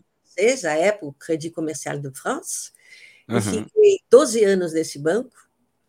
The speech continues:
Speaker 1: De lá, eu mudei para um outro banco francês, o B N P Paribas, onde eu trabalhei mais
Speaker 2: Paribas,
Speaker 1: oito
Speaker 2: uhum.
Speaker 1: anos. Então, eu tenho vinte anos, né, de b-, bancos, é, franceses, inclusive por
Speaker 2: Franceses.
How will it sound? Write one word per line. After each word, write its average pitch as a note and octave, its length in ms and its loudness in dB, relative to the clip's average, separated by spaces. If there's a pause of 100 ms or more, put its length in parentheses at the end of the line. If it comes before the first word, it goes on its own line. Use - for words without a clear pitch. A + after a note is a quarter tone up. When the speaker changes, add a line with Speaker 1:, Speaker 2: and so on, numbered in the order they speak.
(520)
Speaker 1:
De F3+ 160 -4
lá, G#3 640 2
eu F#3 200 0
mudei F3 400 -2
para E3+ 220 0
um E3+ 60 -4
outro A#3+ 440 0
banco F#3 380 -4
francês, E3 680 -6
o D3 80 -6
B D#3 120 -2
N E3 120 -2
P E3+ 160 -8
Paribas, D#3+ 540 -4
onde E3+ 220 -4
eu D#3 40 -6
trabalhei D3+ 380 -4
mais G2+ 260 0
Speaker 2:
Paribas, - 20 -2
Speaker 1:
oito G#3+ 220 2 (100)
Speaker 2:
uhum. A2 300 -10
Speaker 1:
anos. - 220 -8 (360)
Então, D#3+ 200 -4
eu E3+ 80 -2
tenho E3+ 260 -2
vinte A3+ 380 0
anos, G3 420 0
né, F#3+ 140 -2
de D#3+ 140 -8
b-, D3 200 -12
bancos, F3 720 -6 (460)
é, D3 300 -2
franceses, F3 800 -2
inclusive D3+ 500 0
por A2 220 0
Speaker 2:
Franceses. A#2+ 540 -4